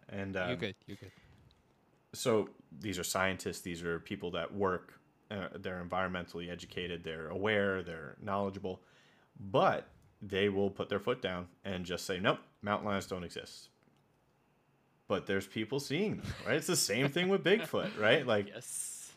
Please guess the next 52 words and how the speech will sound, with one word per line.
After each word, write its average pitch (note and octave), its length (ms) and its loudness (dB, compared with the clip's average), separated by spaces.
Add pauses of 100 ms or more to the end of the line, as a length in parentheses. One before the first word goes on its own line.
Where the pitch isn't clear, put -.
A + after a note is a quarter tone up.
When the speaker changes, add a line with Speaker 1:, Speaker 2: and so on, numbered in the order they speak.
Speaker 1:
like, A2 200 6
"Oh, D3+ 220 12
no, C3+ 280 8 (300)
I B2 100 10
got E3+ 140 12
him E3+ 80 6
on E3+ 80 10
my E3 100 10
trail F#3+ 240 6
cam. B2 220 4
That's B2 240 10
a A2 40 -6
bobcat. A2 540 6 (120)
No, A#2+ 60 2
that's A#2+ 160 4
a A2 60 8
house C3+ 240 6
cat." - 320 2 (160)
You A2+ 80 2
know, A#2+ 180 8
it's A#2 160 -2
the C3 100 -4
same B2+ 440 2
kind B2+ 220 0
of G#2+ 60 -2
thing. A2+ 160 -2
"Oh, A#2 200 6
no, G#2 240 4
that's G#2+ 180 0
a F#2+ 40 -10
bear." F#2+ 300 2 (960)
"No, D3+ 180 2
but A2 120 0
that's, B2+ 260 0
look D#3+ 180 0
at A#2 80 2
it. F2+ 100 0
It's G2 140 -6
Bigfoot." C#3 460 -2
"No, B2 280 6
that's B2 140 2
a A#2 40 -10
bear. G2 240 4 (200)
It's G#2+ 120 -14
a - 40 -20
bear." G2+ 240 4 (640)
You G#2 100 -4
know, G#2+ 140 0
those A2+ 160 -2
types A#2 260 0
of - 80 2
things. - 280 6